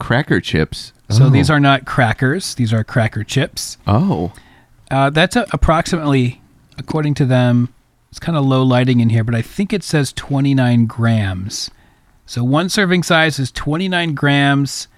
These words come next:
Speaker 2: That's gonna cost you about a hundred and forty calories.
Speaker 1: Well, I was gonna say, what does it say in the box is the number of servings per box estimated?
Speaker 2: Estimated, that's about nine.
Speaker 1: Only
Speaker 2: So you,
Speaker 1: nine?
Speaker 2: so
Speaker 1: Oh.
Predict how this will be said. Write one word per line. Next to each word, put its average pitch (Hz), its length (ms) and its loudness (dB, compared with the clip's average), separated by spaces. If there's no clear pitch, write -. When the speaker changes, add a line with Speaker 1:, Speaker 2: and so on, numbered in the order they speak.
Speaker 2:
That's 147 420 0
gonna 147 840 0
cost 170 440 0
you 160 100 4
about 135 200 2
a 127 60 0
hundred 151 380 2
and 131 140 2
forty 127 320 0
calories. 101 720 -8
Speaker 1:
Well, 151 140 2
I 156 60 2
was 170 120 -2
gonna 175 160 -2
say, 175 280 0
what 147 220 0
does 156 180 -2
it - 160 -2
say 131 260 0
in 135 300 2
the 120 80 0
box 117 680 -2
is 110 320 -4
the 107 200 2
number 101 340 2
of 92 80 -4
servings 98 500 -4
per 95 140 -4
box 87 480 -8
estimated? 87 560 -4
Speaker 2:
Estimated, 196 440 2
that's 151 200 0
about 139 540 0
nine. 110 560 0
Speaker 1:
Only 165 240 6
Speaker 2:
So 160 60 6
you, 156 40 4
Speaker 1:
nine? 147 500 2
Speaker 2:
so - 120 -2
Speaker 1:
Oh. 165 380 2